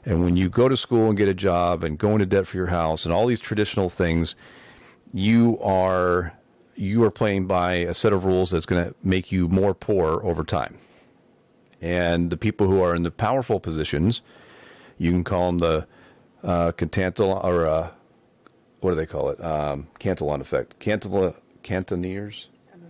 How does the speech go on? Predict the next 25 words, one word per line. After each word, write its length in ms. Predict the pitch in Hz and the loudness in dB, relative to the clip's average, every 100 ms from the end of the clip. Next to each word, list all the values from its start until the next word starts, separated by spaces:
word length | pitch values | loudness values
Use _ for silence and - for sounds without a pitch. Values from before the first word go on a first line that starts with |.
| 160 | -10
Oh 200 | 90 80 | -6 -4
my 140 | 71 | -4
God, 260 | 67 73 76 | -4 0 0
I 60 | 78 | -2
wish 160 | - | -4
I 60 | 80 | -6
could 200 | 80 - | -6 -4
say 160 | 85 | -2
it 80 | 78 | 0
right. 220 | 76 73 | 0 -2
All 60 | 113 | -2
right. 100 | 107 | 0
Anyways, 360 | 110 127 113 107 | 0 2 0 0
so 220 | - 107 | 0 2
if 160 | 107 123 | 2 2
you're, 220 | 151 127 - - - - - - | 2 2 -4 -20 -20 -16 -16 -10
if 200 | - 107 | -2 0
you're, 360 | 104 131 120 - | 2 2 2 0
uh, 160 | 78 - - | -6 -10 -6
if 140 | 98 | -2
you're 80 | 110 | 2
in 60 | 120 | 2
the 60 | |
powerful 460 | - 113 110 - 98 | 2 0 2 0 -2
position, 720 | 98 92 92 98 90 87 87 | -2 0 0 2 2 2 0